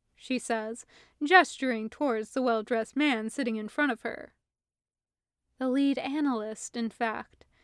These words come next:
He was just singing your praises."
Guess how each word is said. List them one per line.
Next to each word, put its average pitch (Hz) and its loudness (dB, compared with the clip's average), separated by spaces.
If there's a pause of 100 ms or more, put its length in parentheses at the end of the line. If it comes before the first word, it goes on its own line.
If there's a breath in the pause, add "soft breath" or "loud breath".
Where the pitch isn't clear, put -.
(200)
He 381 -4
was 415 -2
just 392 0
singing 349 0
your 302 -2
praises." - -6